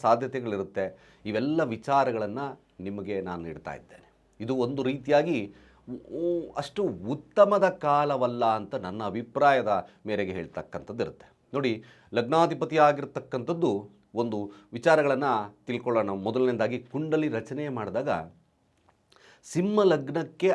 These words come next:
ಅಷ್ಟ-, ಅಷ್ಟಮ ಸ್ಥಾನದಲ್ಲಿ ಷಡ್ ಗ್ರಹಗಳು ಅಂತ ನೋಡ್ತೀವಿ. ಆರು ಗ್ರಹಗಳು ಕೂಡಿದೆ. ಅಷ್ಟಮ ಸ್ಥಾನ ಅಷ್ಟು ಉತ್ತಮದ ಸ್ಥಾನವಲ್ಲ. ಈ ಒಂದು ಕಾಲಘಟ್ಟವನ್ನು ನಾವು ನೋಡಿದಾಗ ಬಹಳ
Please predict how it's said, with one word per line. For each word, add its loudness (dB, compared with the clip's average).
ಅಷ್ಟ-, -4
ಅಷ್ಟಮ 0
ಸ್ಥಾನದಲ್ಲಿ 2
ಷಡ್ 0
ಗ್ರಹಗಳು 2
ಅಂತ -10
ನೋಡ್ತೀವಿ. -8
ಆರು 6
ಗ್ರಹಗಳು -2
ಕೂಡಿದೆ. -4
ಅಷ್ಟಮ -6
ಸ್ಥಾನ 6
ಅಷ್ಟು -10
ಉತ್ತಮದ 0
ಸ್ಥಾನವಲ್ಲ. 2
ಈ 0
ಒಂದು 0
ಕಾಲಘಟ್ಟವನ್ನು 6
ನಾವು -2
ನೋಡಿದಾಗ 2
ಬಹಳ 2